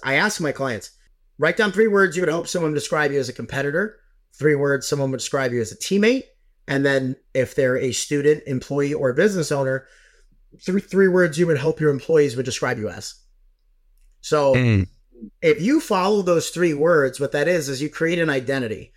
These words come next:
Speaker 1: Based around that identity, you create standards, and then you create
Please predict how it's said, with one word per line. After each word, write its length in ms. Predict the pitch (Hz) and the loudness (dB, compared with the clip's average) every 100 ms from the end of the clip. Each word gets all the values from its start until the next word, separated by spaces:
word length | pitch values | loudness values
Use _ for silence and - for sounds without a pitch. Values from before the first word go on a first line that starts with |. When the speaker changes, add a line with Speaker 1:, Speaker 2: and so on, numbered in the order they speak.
| _ _ - | _ _ 0
Speaker 1:
Based 280 | 160 151 | 0 0
around 260 | 180 165 156 | -2 0 0
that 120 | 156 | -2
identity, 460 | 139 127 156 156 139 | -2 0 0 0 -4
you 160 | 131 | -8
create 320 | 131 143 127 - | -4 -2 -2 -4
standards, 920 | - - 147 135 107 98 - - _ _ - | -4 0 0 0 -6 -8 -14 -16 _ _ -8
and 180 | 131 135 | -2 -2
then 140 | 139 | -2
you 100 | 139 | -4
create 360 | - 147 139 | 0 2 2